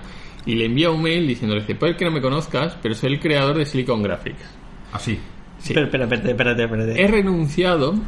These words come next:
Speaker 1: y estoy tratando de formar una nueva empresa". Dice, "¿Le interesaría que nos reuniésemos para conversar?".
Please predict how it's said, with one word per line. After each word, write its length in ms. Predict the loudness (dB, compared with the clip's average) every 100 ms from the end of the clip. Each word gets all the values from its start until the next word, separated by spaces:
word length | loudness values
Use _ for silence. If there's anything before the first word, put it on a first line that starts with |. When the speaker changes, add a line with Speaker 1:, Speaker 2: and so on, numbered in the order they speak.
| -2
Speaker 1:
y 100 | -2
estoy 200 | 0 0
tratando 380 | 0 0 2 2
de 160 | 2
formar 400 | 2 0 2 0
una 120 | 0 0
nueva 240 | 2 2
empresa". 500 | 0 -2 -4 -6 -10 -14 -16 -16 -18 -18 -18 -10 -10
Dice, 320 | -2 -4 -4 -2
"¿Le 120 | 0
interesaría 500 | 0 0 0 0 2
que 80 | 2
nos 120 | 0
reuniésemos 480 | 0 0 0 0 -2
para 160 | 0 0
conversar?". 460 | 0 -2 -2 -6